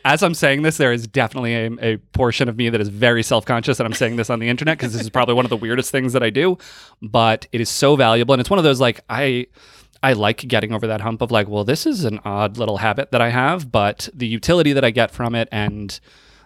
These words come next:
the, the value and all, like, yeah, it's great. So highly recommend it. It's a fun game of who gets to go on your board. You can change it out every year.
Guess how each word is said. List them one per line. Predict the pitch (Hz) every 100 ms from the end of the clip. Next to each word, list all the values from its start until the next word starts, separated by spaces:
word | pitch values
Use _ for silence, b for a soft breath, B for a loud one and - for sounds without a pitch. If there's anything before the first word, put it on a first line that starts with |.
| b
the, | 107 104 101
the | 113
value | 98 98 104 110
and | 101
all, | 104
like, | 107 101 - _
yeah, | 120 117
it's | 120
great. | 110 104
So | - 107
highly | 95 139 151
recommend | 143 131 120 123
it. | 135 -
It's | 113
a | 107
fun | 127 123
game | 117 120
of | 117
who | 120
gets | 117 -
to |
go | 107 104
on | 120
your | 120
board. | 131 135 123
You |
can | 107
change | - 113 113
it | 113
out | 104 123
every | 127 127
year. | 135 135 139